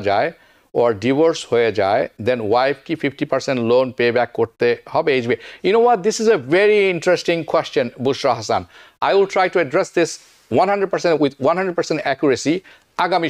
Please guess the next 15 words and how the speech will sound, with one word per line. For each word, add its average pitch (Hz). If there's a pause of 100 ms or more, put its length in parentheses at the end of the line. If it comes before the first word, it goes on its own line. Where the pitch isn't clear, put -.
সপ্তাহে। 82 (440)
I 151
know 214
the 165 (120)
answer, 131 (140)
কিন্তু 135
আমি 139
স-, -
আহ, 147
আহ, 117 (120)
ভুল 190
তথ্য 156 (140)
দিতে 135 (480)
রাজি 123 (120)
নই 147